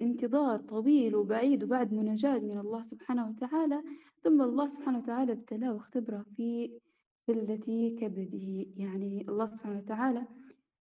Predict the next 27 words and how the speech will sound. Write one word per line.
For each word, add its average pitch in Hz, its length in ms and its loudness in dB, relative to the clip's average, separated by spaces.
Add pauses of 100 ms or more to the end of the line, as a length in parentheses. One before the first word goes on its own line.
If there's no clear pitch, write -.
(200)
آه، 196 600 -2
اختبره 208 500 -2 (160)
أيقدم 214 560 -2
أمر 214 340 -2
ربه 269 400 0
أم 277 320 4 (100)
فلة 269 180 0
كبده. 254 580 -2 (200)
وسيدنا 196 1120 -4
إبراهيم 202 340 -4
عليه 208 260 -2
السلام 233 420 -2 (500)
قدم 214 260 2
التسليم 214 480 0
لأمر 220 360 0
الله، 233 500 0 (540)
والعجيب 220 720 2
إنه 240 300 6
يعني 208 320 0
لم 294 180 6
يراجع 269 420 2
الله 233 180 0
سبحانه 220 360 -6
وتعالى 214 280 -4
في 214 140 -6
ذلك 208 300 -4
الأمر. 208 340 -6